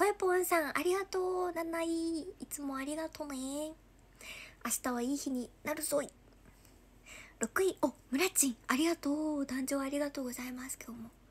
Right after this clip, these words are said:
たくさんいただいてありがとう。今日とて。六位。そして五位、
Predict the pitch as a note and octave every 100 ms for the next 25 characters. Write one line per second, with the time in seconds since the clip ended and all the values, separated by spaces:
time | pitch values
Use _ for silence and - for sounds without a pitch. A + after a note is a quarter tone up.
0 | - - - - - - - G#3+ A3+ A3+
1 | A3+ A3 A3+ B3 B3 A#3 - - - G#3+
2 | - - - - - - - - - -
3 | - - A#3+ - - - - - - -
4 | - - - A#3 - G#3 C#4 F4